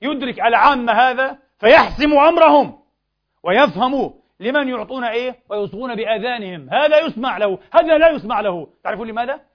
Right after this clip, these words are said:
لأن ثقافتنا مسممة، والله ثقافتنا معطوبة، ثقافتنا تقوم على التناقض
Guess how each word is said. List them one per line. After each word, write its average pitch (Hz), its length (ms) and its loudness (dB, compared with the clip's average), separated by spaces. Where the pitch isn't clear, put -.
لأن 190 300 -12
ثقافتنا 185 600 -10
مسممة، 156 560 -14
والله 143 480 -10
ثقافتنا 220 600 -2
معطوبة، 214 460 -6
ثقافتنا 262 960 2
تقوم 233 340 -2
على 226 160 0
التناقض 214 800 -4